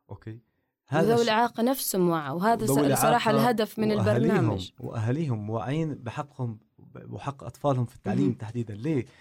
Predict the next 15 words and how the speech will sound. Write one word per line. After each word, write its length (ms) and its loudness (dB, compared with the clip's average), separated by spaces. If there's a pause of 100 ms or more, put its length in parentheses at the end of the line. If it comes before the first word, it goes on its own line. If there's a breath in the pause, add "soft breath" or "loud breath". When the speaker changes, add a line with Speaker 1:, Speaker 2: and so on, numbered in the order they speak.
(320 soft breath)
Speaker 1:
لأنه 160 0
التعليم 340 0
هو 200 0
مشكلة، 480 -2
آه، 80 -6 (460)
آه، 440 -6 (140)
المشكلة 520 0
الأولى 320 2
اللي 160 0
حتواجه 540 -4
أي 100 -2
شخص 280 -12
من 80 -4
ذوي 160 -6
الإعاقة. 340 -12